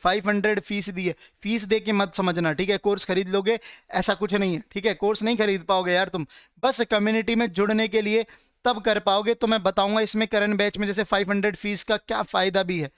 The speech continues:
उसका भी, ठीक है? और नहीं है तो एक फ्री क्लासरूम बनाया है मैंने एकलव्य बैच के नाम से,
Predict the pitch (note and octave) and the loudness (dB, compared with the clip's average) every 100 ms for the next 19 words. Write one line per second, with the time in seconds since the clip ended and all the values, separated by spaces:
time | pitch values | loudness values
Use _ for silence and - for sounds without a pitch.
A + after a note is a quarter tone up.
0 | - - F#3 - E3+ D3 - - - F#3+ | -20 -8 -6 0 0 -2 -8 -12 -4 0
1 | F3 C#3 _ _ A#3+ A#3+ G3+ A3 A#3+ B3+ | 0 -2 _ _ 0 2 2 2 2 2
2 | C4 A3+ A#3 _ - A#3 A3 A3 G#3 A3 | 0 0 -2 _ -2 -2 2 2 2 2
3 | A3 G#3+ G3+ G3 G3+ G#3 G3+ A3 G3+ - | 2 2 2 2 2 2 2 0 -4 0
4 | A3 F#3+ G#3+ F#3 F3+ - F3+ E3+ D3 | 0 2 2 2 0 -2 0 0 -2